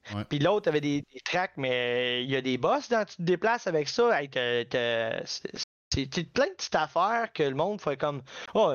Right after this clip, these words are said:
Speaker 2: facile, un lift, ça se conduit bien. » Ouais, mais c'est pas le lift qui conduit, c'est tout le reste, tous les, les aléas à côté qui est dangereux.
Speaker 1: Mhm.
Speaker 2: C'est pour ça, en fait, que j'aime ce travail-là beaucoup. Parce qu'il faut toujours que tu sois alerte. T'as, t'as, t'as pas une journée qui va être pareille.
Speaker 1: Mhm.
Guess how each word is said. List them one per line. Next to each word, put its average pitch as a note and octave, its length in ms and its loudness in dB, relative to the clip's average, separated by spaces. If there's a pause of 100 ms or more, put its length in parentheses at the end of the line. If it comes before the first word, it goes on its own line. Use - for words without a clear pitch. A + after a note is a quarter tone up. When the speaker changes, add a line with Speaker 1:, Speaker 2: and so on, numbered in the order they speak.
(100)
Speaker 2:
facile, D3 400 0
un D3 140 2
lift, C#3 240 0
ça B2 160 0
se - 80 -4
conduit C3 320 -2
bien. » C3 280 0
Ouais, G#3+ 200 0
mais F#3 100 -2
c'est C#3+ 140 -4
pas G#3 180 0
le F3 100 2
lift D3+ 300 -2
qui - 80 -14
conduit, C3+ 340 -2
c'est - 160 -4
tout - 200 -2
le C#3+ 80 2
reste, C#3 400 -4
tous - 220 -2
les, C3+ 220 0
les C3 400 2
aléas F#3+ 380 0
à F#3+ 60 -2
côté C3+ 440 -4
qui - 140 -4
est - 20 -4
dangereux. C3 640 0 (220)
Speaker 1:
Mhm. A#2 160 -4 (440)
Speaker 2:
C'est D#3 200 0
pour - 240 -10
ça, - 140 0
en F#3+ 80 2
fait, D#3+ 220 -4
que C#3+ 100 0
j'aime C3+ 220 -2
ce D#3 100 -2
travail-là B2 500 0
beaucoup. D3+ 420 -2 (440)
Parce D#3 180 -2
qu'il G#3 120 2
faut G3 120 0
toujours A3+ 300 0
que - 60 -12
tu - 60 -10
sois D#3 120 0
alerte. C3 340 -2 (180)
T'as, E3+ 140 0
t'as, F#3 240 -2
t'as A3 140 -2
pas F#4+ 160 -2
une F4 60 -2
journée G#3 220 2
qui G3 60 -6
va E3 100 4
être C#3 120 -14
pareille. B2+ 500 -4 (680)
Speaker 1:
Mhm. G#2+ 240 -6